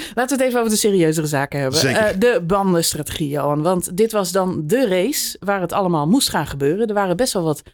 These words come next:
Speaker 1: verwachtingen vooraf. Checo Perez,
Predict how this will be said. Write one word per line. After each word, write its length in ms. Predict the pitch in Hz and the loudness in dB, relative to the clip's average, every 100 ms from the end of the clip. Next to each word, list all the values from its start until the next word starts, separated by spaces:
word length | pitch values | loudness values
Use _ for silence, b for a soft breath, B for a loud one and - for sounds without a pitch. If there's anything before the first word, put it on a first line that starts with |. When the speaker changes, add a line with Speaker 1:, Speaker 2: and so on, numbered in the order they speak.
| - | -8
Speaker 1:
verwachtingen 680 | - 175 151 - 277 262 240 | -2 0 0 -2 2 2 2
vooraf. 420 | 226 214 285 - _ _ _ _ - - - | 2 2 -2 -6 _ _ _ _ -16 -10 -4
Checo 280 | 208 180 151 | -2 -2 -2
Perez, 360 | 151 185 208 | 0 0 0